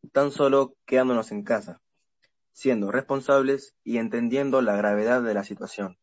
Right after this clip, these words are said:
Aunque lamentablemente no todos aprenden esto, ya que algunos hacen todo lo contrario.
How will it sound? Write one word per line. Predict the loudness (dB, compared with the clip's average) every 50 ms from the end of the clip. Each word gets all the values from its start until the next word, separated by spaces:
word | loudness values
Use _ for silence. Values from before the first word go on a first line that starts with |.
| _ _ _ _ _ _ _ _ _ _ _ _ -20 _ _ _ _ _ _ _ -4
Aunque | -4 -4 -2 -4 -2
lamentablemente | -2 -2 0 -2 0 0 0 0 2 2 2 2 2 2 0 0 -4 -8 -10 -12 _ _
no | -2 -2 -2 -2 0
todos | 0 0 2 2 0 -2 -2 -6 -14 _ _
aprenden | -8 -6 -4 -2 0 0 0 0 0
esto, | -2 -2 -6 _ -8 -8 -8 -10 _ _ _ _ _ _ _
ya | _ -6 -4
que | -2 -2
algunos | -2 -2 -2 -2 -2 -4 -4 -8 -12 _
hacen | -4 -4 -4 -4 -6 -8 -8 -10 -4
todo | 0 2 2 4 4 2 2
lo | 2 0
contrario. | -2 -4 -2 -2 -4 -4 -4 -8 -14